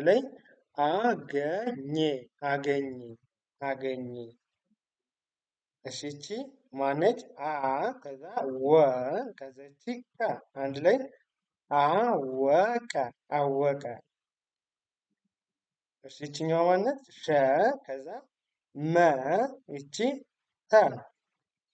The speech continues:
አንድ ላይ ሸመተ፣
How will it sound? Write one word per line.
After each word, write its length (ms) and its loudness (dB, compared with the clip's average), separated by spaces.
አንድ 200 -2
ላይ 200 8
ሸመተ፣ 1700 4